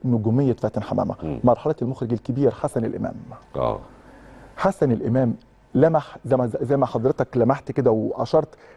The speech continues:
Speaker 1: الوجه البريء والوجه الملائكي، فصنع منها نجمة الميليودراما الأولى في تاريخ السينما.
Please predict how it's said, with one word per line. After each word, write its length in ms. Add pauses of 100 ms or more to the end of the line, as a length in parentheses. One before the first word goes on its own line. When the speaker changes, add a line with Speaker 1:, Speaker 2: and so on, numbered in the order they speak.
(140)
Speaker 1:
الوجه 320
البريء 460
والوجه 280
الملائكي، 460 (280)
فصنع 460
منها 320 (100)
نجمة 380 (120)
الميليودراما 720
الأولى 320
في 120
تاريخ 260
السينما. 360